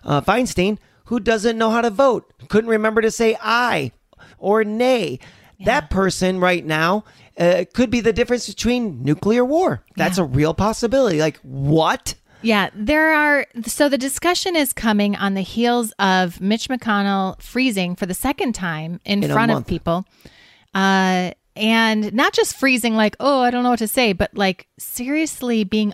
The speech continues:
Speaker 2: unresponsive
Speaker 1: Yeah, like
Speaker 2: for
Speaker 1: a petit mal
Speaker 2: thirty
Speaker 1: seizure.
Speaker 2: seconds.
Speaker 1: Yeah,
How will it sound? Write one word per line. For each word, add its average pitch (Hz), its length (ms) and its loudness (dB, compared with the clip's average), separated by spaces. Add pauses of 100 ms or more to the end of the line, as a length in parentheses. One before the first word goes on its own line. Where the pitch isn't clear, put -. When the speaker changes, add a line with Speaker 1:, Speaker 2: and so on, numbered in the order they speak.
(100)
Speaker 2:
unresponsive 208 1200 -2
Speaker 1:
Yeah, 190 120 -6 (180)
like 156 80 -4
Speaker 2:
for 262 120 2
Speaker 1:
a 233 40 2
petit 165 260 -4
mal 262 220 2
Speaker 2:
thirty 285 140 0 (160)
Speaker 1:
seizure. 127 180 -6
Speaker 2:
seconds. 196 580 -6
Speaker 1:
Yeah, 143 220 -6